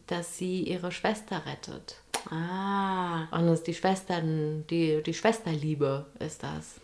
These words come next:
Speaker 1: Die
Speaker 2: Ja,
Speaker 1: wahre
Speaker 2: der hat
Speaker 1: Liebe.
Speaker 2: doch, der ist doch auch in den Medien gewesen, weil der ein neues Mädchen slash Frauenbild vermittelt.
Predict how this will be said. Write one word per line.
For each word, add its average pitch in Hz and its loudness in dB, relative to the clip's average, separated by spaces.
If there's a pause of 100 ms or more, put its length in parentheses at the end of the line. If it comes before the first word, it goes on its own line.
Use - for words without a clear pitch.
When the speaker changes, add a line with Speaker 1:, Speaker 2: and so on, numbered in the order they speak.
(180)
Speaker 1:
Die 190 0
Speaker 2:
Ja, 190 4
Speaker 1:
wahre 190 8
Speaker 2:
der 202 6
hat 220 10
Speaker 1:
Liebe. 247 10
Speaker 2:
doch, 226 8
der 202 6
ist 220 4
doch 220 0
auch 220 6
in 214 4
den 196 2
Medien 208 6
gewesen, 202 0 (500)
weil 185 -2
der 196 4
ein 196 4
neues 196 0 (440)
Mädchen 202 6
slash 190 2
Frauenbild 180 4
vermittelt. 165 -2